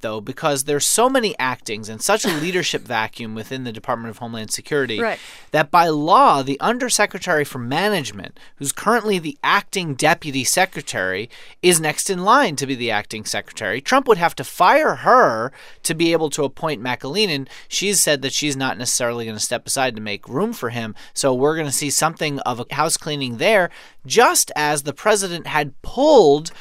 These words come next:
Speaker 1: the nomination for the head of, what would have been the head of ice, Immigrations and Customs Enforcement, who was supposed to be in that. He pulled that just as he was threatening to close the border. So on a fundamental issue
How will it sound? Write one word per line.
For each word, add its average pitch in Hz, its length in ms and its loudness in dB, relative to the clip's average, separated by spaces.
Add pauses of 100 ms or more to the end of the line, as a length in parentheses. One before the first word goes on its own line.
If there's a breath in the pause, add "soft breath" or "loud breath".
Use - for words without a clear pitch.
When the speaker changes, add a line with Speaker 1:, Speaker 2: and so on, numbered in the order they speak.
(240 loud breath)
Speaker 1:
the 131 240 -4
nomination 151 840 0
for 135 500 -2
the 123 140 -8
head 143 320 -2
of, 120 260 -6
what 156 220 4
would 165 120 2
have 170 140 0
been 127 140 -4
the 117 40 -4
head 127 200 -2
of 104 180 -8
ice, 160 420 0
Immigrations 131 560 -6
and 117 120 -8
Customs 127 400 -6
Enforcement, 117 560 -8 (400 loud breath)
who 135 160 -4
was 120 180 -4
supposed 196 380 -2
to 170 80 -10
be 131 120 -4
in 107 140 -6
that. 131 220 -2 (280 loud breath)
He 262 260 -2
pulled 202 360 2
that 208 220 4
just 220 300 0
as 208 120 0
he 196 120 -6
was 165 120 -2
threatening 185 420 -2
to 156 80 -6
close 190 320 0
the 170 80 -4
border. 185 380 2 (180 loud breath)
So 214 240 2
on 220 140 4
a 208 80 2
fundamental 226 1000 2
issue 147 420 -6